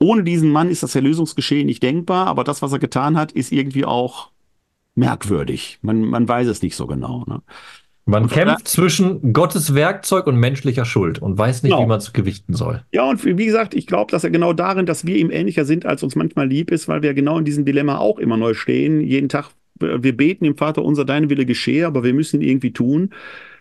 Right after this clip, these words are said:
Speaker 1: Und tun wir immer das Richtige, äh, damit sein Wille geschehe? Also wir ste-, wir, wir changieren ja genau dazwischen und da ist uns dieses Schicksal des Judas irgendwie merkwürdig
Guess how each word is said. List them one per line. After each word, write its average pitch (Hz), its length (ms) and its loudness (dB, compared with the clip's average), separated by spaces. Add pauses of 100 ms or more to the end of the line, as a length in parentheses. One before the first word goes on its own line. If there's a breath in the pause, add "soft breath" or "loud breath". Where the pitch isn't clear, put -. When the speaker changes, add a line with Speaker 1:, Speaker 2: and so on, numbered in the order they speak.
(160 loud breath)
Speaker 1:
Und - 160 2
tun 262 240 6
wir 170 100 4
immer 101 140 0
das 92 220 -2
Richtige, 92 520 0 (140)
äh, 104 220 0
damit 101 220 0
sein 95 180 -2
Wille 92 160 0
geschehe? - 280 -2
Also 110 160 -2
wir 113 120 0
ste-, - 200 -4
wir, 135 140 2
wir 135 120 0
changieren 165 500 0
ja 151 100 0
genau 143 220 -2
dazwischen 170 420 -2
und 135 140 0
da 143 100 2
ist 180 240 -4
uns 147 200 -2
dieses 151 200 -2
Schicksal 165 320 -2
des 147 160 -2
Judas 143 320 0
irgendwie 135 280 -2
merkwürdig 139 920 -2